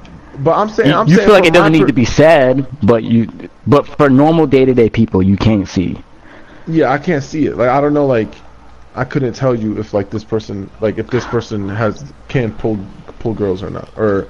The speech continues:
Speaker 2: So you're
Speaker 1: do
Speaker 2: telling
Speaker 1: girls find
Speaker 2: me,
Speaker 1: them attractive
Speaker 2: so
Speaker 1: or
Speaker 2: you're
Speaker 1: not.
Speaker 2: telling me if David Beckham, if you never m-, knew who David Beckham was, you were just walking down the street and you just saw him, and you saw his
Speaker 1: Yeah.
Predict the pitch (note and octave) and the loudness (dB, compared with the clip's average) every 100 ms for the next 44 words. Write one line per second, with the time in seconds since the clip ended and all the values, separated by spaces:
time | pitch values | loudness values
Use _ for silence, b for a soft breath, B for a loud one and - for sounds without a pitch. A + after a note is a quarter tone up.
0 | - - G3 A#3 G#3+ G3+ F3+ E3+ - - | -4 2 2 4 4 4 2 2 -2 -4
1 | G2 - F3 G3+ G3+ G3 D#3+ D3+ A2+ B2+ | -6 0 0 2 2 2 0 0 0 2
2 | C#3+ C#3+ A#2 B2+ - A2+ G#2+ - - B | 2 2 2 2 2 0 0 -4 -18 B
3 | B B B A#2 A2+ B2+ C#3+ D3+ D3+ C3 | B B B 0 4 4 4 4 4 2
4 | - - A#2+ A#2 C#3+ B2+ A2+ A#2+ A#2 A2+ | 0 0 2 4 4 2 2 2 4 2
5 | A2 G#2 G2+ G2 F#2+ G#2 G2+ F#2+ G2+ G2+ | 2 2 2 2 2 0 0 0 0 0
6 | F#2+ F#2+ - G2 G2 F#2 F#2+ - G2 F2+ | 0 -2 -2 0 0 0 -2 0 0 0
7 | F2+ F2+ B B B B B _ A2+ G2 | -2 -2 B B B B B _ 0 0
8 | - B2 C3+ - - | 2 2 0 0 2